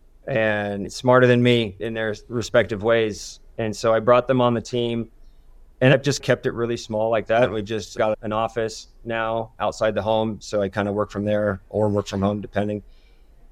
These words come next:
And yeah, pretty much every day for us is heads down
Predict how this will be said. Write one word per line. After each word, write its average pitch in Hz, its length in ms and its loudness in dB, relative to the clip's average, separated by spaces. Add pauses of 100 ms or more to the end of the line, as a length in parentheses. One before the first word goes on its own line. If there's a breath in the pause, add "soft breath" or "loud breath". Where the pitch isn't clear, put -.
(260)
And 113 200 -2
yeah, 135 240 4
pretty 131 220 6
much 131 180 6
every 123 220 8
day 131 160 8
for 127 240 6
us 143 300 10
is 104 260 -2
heads 113 240 2
down 123 680 0